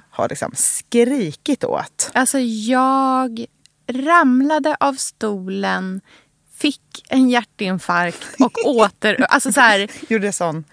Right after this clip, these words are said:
Speaker 2: he has
Speaker 1: Ja.
Speaker 2: risen. Alltså, det var liksom så här... He is not here because he has risen. Så kändes det för mig när jag såg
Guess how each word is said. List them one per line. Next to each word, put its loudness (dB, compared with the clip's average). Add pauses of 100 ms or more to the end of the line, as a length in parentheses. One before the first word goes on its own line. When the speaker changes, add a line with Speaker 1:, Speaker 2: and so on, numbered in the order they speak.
Speaker 2:
he 4
has 4
Speaker 1:
Ja. 2
Speaker 2:
risen. 2
Alltså, 4
det 0
var 6
liksom 2
så 4
här... 6 (300)
He 0 (180)
is 0
not 4
here 2
because 0
he 4
has 2
risen. -2
Så 0
kändes 0
det 2
för 0
mig -2 (420)
när 2 (420)
jag 2
såg -4